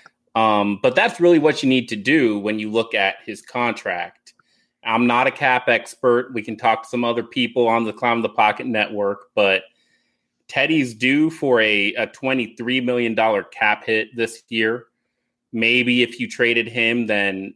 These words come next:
Carolina would keep some of that cap hit. But there's no way that Minnesota is gonna pay fifty-four million dollars for quarterbacks,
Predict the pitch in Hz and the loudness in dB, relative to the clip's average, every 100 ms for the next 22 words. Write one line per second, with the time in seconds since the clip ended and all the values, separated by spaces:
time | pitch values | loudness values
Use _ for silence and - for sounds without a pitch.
0 | _ - 127 113 104 107 107 101 92 - | _ -2 0 0 0 -2 -2 -4 -10 -10
1 | 123 120 117 - 107 107 104 107 - - | -8 -8 -6 -6 -6 -2 0 0 -2 -2
2 | 110 - - 120 123 _ _ _ - 117 | -2 0 0 0 -2 _ _ _ -8 -2
3 | 139 123 127 135 139 123 120 113 110 120 | -2 0 2 4 4 4 4 2 0 -2
4 | 110 110 - 110 107 98 107 101 98 120 | -6 -4 -2 0 0 -2 -2 -2 -4 0
5 | 104 101 101 - 131 127 123 117 127 113 | 2 2 0 -2 -2 0 -4 -4 -2 -2
6 | 107 107 104 98 101 101 98 92 - 95 | -2 -4 -4 0 2 2 0 -4 -12 -14
7 | - 110 104 92 92 90 - | -4 -4 -2 0 0 -2 -8